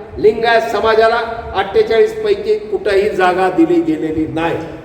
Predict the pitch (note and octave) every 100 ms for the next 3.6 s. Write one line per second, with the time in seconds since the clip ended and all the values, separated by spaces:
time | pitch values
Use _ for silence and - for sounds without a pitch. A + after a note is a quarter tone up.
0 | - - - - - G3+ A3 G#3+ C4 B3+
1 | B3+ A3+ C4 C#4+ - C4 C4 B3+ A3 E3+
2 | - - - - - - C#4 C4 C4+ B3
3 | C#4+ C#4 C4 C4+ C#4